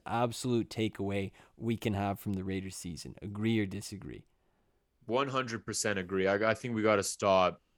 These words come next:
Speaker 2: Like, whoever thinks he's in the, like, Kirk Cousins, Carson Wentz camp, like, you, like, if you have a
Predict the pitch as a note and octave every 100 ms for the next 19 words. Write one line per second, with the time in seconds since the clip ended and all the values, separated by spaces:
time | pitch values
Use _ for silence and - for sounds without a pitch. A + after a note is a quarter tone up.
0 | _ _ G2+ A#2+ D3 C#3 C3+ C3 - A#2+
1 | A2+ A#2 A2 G#2 G2 F#2 F#2+ F2+ - -
2 | A#2 - G#2+ G2 A2 G#2+ G#2 G#2 F2+ -
3 | - _ - G#2+ G2+ G#2+ F#2 G2 G2+ A#2+
4 | A2 G2 F#2 E2 G2 G2 G2 G2+ G2 F2
5 | - _ _ _ A#2+ - E3 D#3+ B2+ A#2+
6 | G#2+